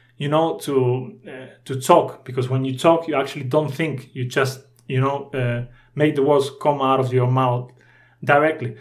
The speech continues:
But it's something that it will boost your confidence in your Spanish, and it will help you get started creating some sentences. And in order to do that, I have, uh, put this list with the regular verbs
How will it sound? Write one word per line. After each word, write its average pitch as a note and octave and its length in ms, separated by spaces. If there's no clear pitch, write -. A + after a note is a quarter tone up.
But D#3 140
it's F#3 120
something G#3 340
that E3+ 100
it D#3 100
will D#3+ 200
boost F3 420
your F3+ 140
confidence F#3+ 500
in C3 340
your E3 120
Spanish, G3 500
and D3 360
it F3+ 60
will F3+ 380
help E3 320
you E3 100
get D#3 200
started C#3 500
creating C3+ 400
some B2+ 240
sentences. A2+ 600
And E3+ 160
in F3 80
order G#3 280
to D#3 160
do F#3 140
that, F#3 340
I C#3+ 240
have, D#3 280
uh, C#3 220
put D#3+ 280
this E3+ 220
list G3+ 380
with C3 200
the B2+ 340
regular D#3+ 460
verbs A3 420